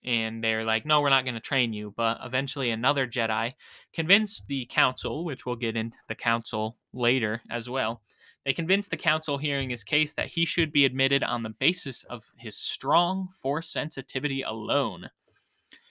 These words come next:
Yeah, the Jedi philosophy on attachment is very difficult to obey, and it's even kind of made a point in other Star Wars material that it's not always a good thing. <laughs>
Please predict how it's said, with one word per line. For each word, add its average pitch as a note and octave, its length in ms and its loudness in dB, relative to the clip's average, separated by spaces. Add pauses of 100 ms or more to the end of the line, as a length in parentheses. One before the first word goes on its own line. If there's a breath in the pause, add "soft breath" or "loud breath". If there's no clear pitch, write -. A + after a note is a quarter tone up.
(600 soft breath)
Yeah, - 180 0 (380)
the A#2+ 340 4 (160)
Jedi A#2+ 260 4
philosophy A#2 520 0
on A2 180 0
attachment A#2 680 0
is A2+ 320 -4
very C#3 300 0
difficult A#2+ 440 -4
to C3+ 140 -2
obey, A2+ 460 0 (260)
and A#2 580 2 (400)
it's C3+ 160 -4
even C#3+ 320 0
kind B2 240 0
of A#2 80 -4
made A2 140 -2
a G#2+ 40 -4
point D#3 360 -2
in B2 120 -6
other C#3+ 320 0
Star A#2+ 320 2
Wars A2 400 -4
material B2 580 -6
that B2+ 260 0 (600 soft breath)
it's - 160 -6
not F3+ 220 8
always D#3+ 380 4
a C3+ 40 2
good D3 240 0
thing. B2+ 440 0
<laughs> - 40 -14